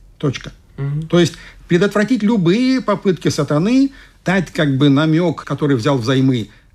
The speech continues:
Speaker 1: попытаться убежать, а тебя заграждает от несправедливости быть, ну, незащищенным, да, то есть вы составляете договор.
Speaker 2: Мгм.
Speaker 1: Это было написано еще тысяча четыреста лет назад. Составляете договор, берите свидетелей.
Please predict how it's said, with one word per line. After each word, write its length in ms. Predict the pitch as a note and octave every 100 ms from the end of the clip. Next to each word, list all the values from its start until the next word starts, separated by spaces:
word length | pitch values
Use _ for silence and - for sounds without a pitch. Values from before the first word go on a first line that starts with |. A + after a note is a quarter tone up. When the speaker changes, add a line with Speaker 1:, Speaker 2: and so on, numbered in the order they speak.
| _
Speaker 1:
попытаться 480 | D#3+ C3 D3 A#2+ C#3
убежать, 500 | D#3+ C#3 A#2+ A2 G#3 - _ - - - -
а 120 | D#3
тебя 260 | - F3+
заграждает 600 | G#3 C#3+ D3 B2+ G#3 G#3 -
от 200 | D3+ -
несправедливости 920 | C#3+ C#3+ - C#3+ B2+ G#3 A#3+ - A3+
быть, 300 | D#3+ F#3+ - -
ну, 260 | F#3 E3+ -
незащищенным, 1080 | - - D3+ D3+ D3 D#3 E3 - C#3+ A2+ F#2+ -
да, 160 | B2
то 120 | - -
есть 180 | - -
вы 220 | C3 A#3+
составляете 520 | - D3 B2 F#3 D#3+
договор. 680 | B2 F#3 G#3+ A#3 B3+ G#3 - - - -
Speaker 2:
Мгм. 140 | D3 D3
Speaker 1:
Это 140 | C#3
было 180 | C3+ C3+
написано 340 | B2 A3+ F3+
еще 120 | F#3+ D#3
тысяча 260 | A3+ -
четыреста 300 | D#3+ D#3+ C3+
лет 160 | B2+ A2+
назад. 260 | G#2 G2 - - - - - -
Составляете 600 | - - G2 D#3 F#3+ C#3+
договор, 440 | A2 A2 F#3 B3
берите 360 | - A#2 B2 C#3
свидетелей. 440 | - G2 F#2 G2